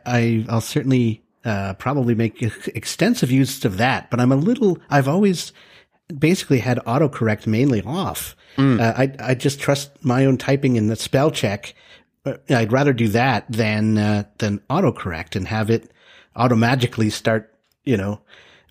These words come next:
Speaker 1: sixing up my millables and langing my, you know,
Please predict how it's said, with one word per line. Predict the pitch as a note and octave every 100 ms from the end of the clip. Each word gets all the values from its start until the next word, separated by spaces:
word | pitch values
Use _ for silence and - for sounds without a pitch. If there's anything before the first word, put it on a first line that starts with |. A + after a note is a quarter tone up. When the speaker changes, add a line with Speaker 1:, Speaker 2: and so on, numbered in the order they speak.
| C#3
Speaker 1:
sixing | - - E3 - C3+
up | C3
my | B2
millables | B2+ D#3 C3 B2 G#2+ G2+
and | F#2+ F#2+
langing | A2+ C#3 B2 A#2+
my, | A2 G2+ - -
you | B2+
know, | A#2